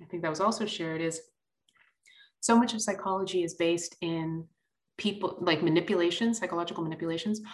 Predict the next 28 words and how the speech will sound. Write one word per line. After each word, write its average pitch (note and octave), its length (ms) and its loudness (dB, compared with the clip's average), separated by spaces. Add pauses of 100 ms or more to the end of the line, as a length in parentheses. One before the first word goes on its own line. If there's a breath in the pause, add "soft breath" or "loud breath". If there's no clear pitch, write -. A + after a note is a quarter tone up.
(180 loud breath)
are F3 160 2
based F3+ 480 2
in E3+ 460 0
media E3 600 2
usage. - 640 -2 (200)
So C#3 500 4
reading F#3 680 4
a F#3 60 0
passage E3 800 -2
and D#3 120 2
then D#3 140 2
manipulating D#3 580 0
this D3 140 -2
passage D3+ 500 0
to - 80 -12
feature C#3+ 340 -8
one C#3 420 -4
name C3+ 280 -4
or C3 140 -8
another C3 340 -8
or C3+ 120 -8
a B2+ 80 -8
different C3+ 360 -10
argument, C3 600 -10 (420 loud breath)
showing G#3+ 400 6
you G#3 160 6
a E3+ 40 2
picture, - 540 -4